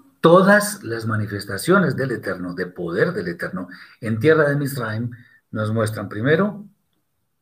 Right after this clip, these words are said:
el, la majestad del Eterno, la perfección de sus decisiones y su justicia.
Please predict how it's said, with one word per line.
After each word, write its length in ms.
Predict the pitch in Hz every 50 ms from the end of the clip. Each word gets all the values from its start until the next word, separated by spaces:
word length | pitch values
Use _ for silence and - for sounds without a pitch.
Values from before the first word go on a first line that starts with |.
| _ _ _ _ _ _ _ _ _
el, 580 | - 113 113 110 107 107 104 104 101 - - 110
la 100 | 113 110
majestad 480 | 110 104 107 95 - - - 107 104 104
del 160 | 104 95 90
Eterno, 440 | 87 - 95 87 85 85 82 - _ _ _ _ _ _ _ _ _ _ _ _ _ _ _ _ _ _ _ _ _ _ _ _ _ _ _ _ _ _ _ _ _ _ _ _ _ _ _ _ _ _ _ _ -
la 280 | 110 107 95 - -
perfección 680 | 117 113 104 98 - - 107 98 - - - 123 117 117
de 120 | 113 113 110
sus 180 | 113 113 101
decisiones 760 | 101 98 - - 98 - - 110 95 82 78 - - - _ _ _ _ _ _ _ _ _ _ _ _ _ _ _ _ _ _ _ _ _ _ _ _ _ _ _ -
y 140 | 110 104 -
su 220 | - - - 101
justicia. 920 | - - 98 98 - - - - - 143 135 135 110 - - - - -